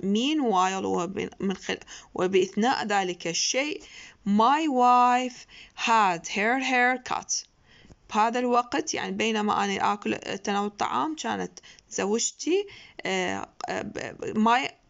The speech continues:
wife had her hair cut. بإثناء هذا الشيء كانت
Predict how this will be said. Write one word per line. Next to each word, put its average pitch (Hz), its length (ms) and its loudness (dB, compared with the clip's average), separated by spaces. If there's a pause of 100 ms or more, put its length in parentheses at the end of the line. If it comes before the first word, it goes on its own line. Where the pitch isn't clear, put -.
wife 226 500 0
had 220 380 2
her 220 380 0 (380)
hair 233 300 0
cut. 170 280 -2 (500)
بإثناء 220 640 0
هذا 233 220 0
الشيء 294 320 -2
كانت 208 460 -6